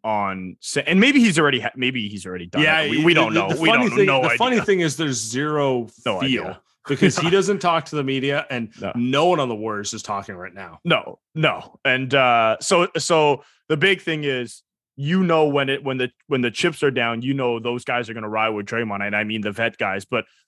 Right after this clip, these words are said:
Speaker 1: we don't know what Jordan Poole is gonna do. And I'm not saying that he won't. I'm just saying I have literally no idea.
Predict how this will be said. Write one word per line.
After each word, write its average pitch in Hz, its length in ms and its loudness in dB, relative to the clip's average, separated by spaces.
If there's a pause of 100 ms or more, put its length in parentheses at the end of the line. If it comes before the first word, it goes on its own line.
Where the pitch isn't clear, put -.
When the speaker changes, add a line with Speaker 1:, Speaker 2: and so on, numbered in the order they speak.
(120)
Speaker 1:
we 139 220 0
don't 135 220 2
know 127 120 2
what 123 200 0
Jordan 123 280 -4
Poole 156 200 0
is - 80 -4
gonna 131 120 -4
do. 131 120 -4
And 135 100 0
I'm 165 80 2
not 160 180 0
saying 139 220 -6
that 117 160 -6
he 117 140 -12
won't. 110 320 -4
I'm 113 160 -8
just 113 180 -8
saying 104 220 -4
I 95 100 -4
have 101 240 -8
literally 120 480 -4
no 107 220 -4
idea. 107 440 -2